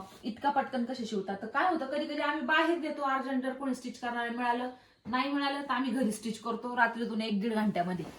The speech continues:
हे पहा, त्यानंतरचा हा रेडीमेड ब्लाऊज आहे पहा, असा डायरेक्टली घालायचा, स्ट्रेचेबल असतो हा कपडा, आजकाल मार्केटमध्ये भरपूर येतोय. तर याला सुद्धा अशा पद्धतीचे पहा, इथं नेट आहे हे,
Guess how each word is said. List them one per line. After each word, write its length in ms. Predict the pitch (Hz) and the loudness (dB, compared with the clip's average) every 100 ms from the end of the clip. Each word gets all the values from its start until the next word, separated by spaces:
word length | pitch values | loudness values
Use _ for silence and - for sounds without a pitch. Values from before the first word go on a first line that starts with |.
| - - - | -18 -8 -4
हे 60 | |
पहा, 220 | 190 190 147 - - - | 0 -2 -4 -12 -16 2
त्यानंतरचा 420 | 233 247 247 285 | 6 6 4 4
हा 180 | 247 208 | 6 6
रेडीमेड 400 | 240 269 269 262 | 8 8 6 6
ब्लाऊज 300 | 247 233 226 | 8 8 6
आहे 160 | 240 | 4
पहा, 300 | 220 208 196 | 4 4 6
असा 200 | 190 202 247 - - - | 4 0 -4 -8 -20 -2
डायरेक्टली 460 | 202 214 233 233 240 | 4 6 6 6 4
घालायचा, 440 | 220 180 180 196 | 6 4 4 0
स्ट्रेचेबल 640 | - - - 254 262 247 240 | -2 -4 0 2 4 6 6
असतो 240 | 233 220 | 6 4
हा 120 | 196 | 2
कपडा, 340 | 185 190 180 220 - | 2 2 0 0 0
आजकाल 320 | 202 - 202 | 0 0 0
मार्केटमध्ये 540 | 208 208 202 208 202 | 2 2 0 -2 2
भरपूर 340 | 190 185 214 214 | 4 2 2 0
येतोय. 240 | 196 196 233 - - _ - | 0 -2 -8 -12 -20 _ -6
तर 80 | 202 | 0
याला 160 | 208 208 | 2 2
सुद्धा 220 | 220 208 | 6 6
अशा 160 | 220 | 6
पद्धतीचे 400 | 190 202 190 185 | 2 0 0 0
पहा, 200 | 190 208 | 0 2
इथं 260 | 214 196 175 | 2 2 4
नेट 160 | 226 226 | 4 6
आहे 240 | 226 220 | 6 4
हे, 200 | 185 208 | 2 -2